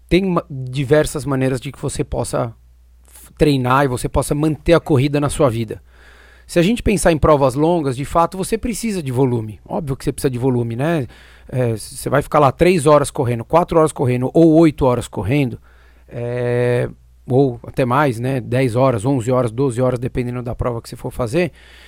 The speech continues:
você precisa fazer com que teu corpo trabalhe mais tempo aquel-, aquele tipo de solicitação. E não necessariamente fazer sessões de três, quatro, cinco, seis horas.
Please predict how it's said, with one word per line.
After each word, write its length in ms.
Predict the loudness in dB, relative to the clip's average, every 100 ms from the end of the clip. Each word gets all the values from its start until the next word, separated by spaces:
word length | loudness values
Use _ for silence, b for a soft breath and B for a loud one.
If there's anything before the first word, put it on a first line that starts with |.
| b b b
você 300 | -2 0 2
precisa 580 | 2 0 -2 -2 0
fazer 300 | 2 2 2
com 160 | 0 -2
que 60 | 2
teu 160 | 2
corpo 420 | 4 2 4 2
trabalhe 480 | 2 2 6 4 4
mais 460 | 2 2 0 -4 -4
tempo 520 | 2 4 4 0 -6 -4
aquel-, 380 | -8 2 4 4
aquele 400 | 0 2 2 2
tipo 380 | -2 -2 0 0
de 320 | 0 -2 -4
solicitação. 840 | -2 -2 -2 -4 0 0 0 -6 -8 b b b b
E 80 |
não 180 | 4 6
necessariamente 560 | 6 2 2 2 2 2
fazer 280 | 2 2 2
sessões 580 | 0 0 2 4 2
de 100 | 0
três, 300 | -2 0 0
quatro, 340 | 2 2 2 0
cinco, 280 | -6 -6 -4
seis 260 | -4 -2
horas. 320 | -4 -4 -12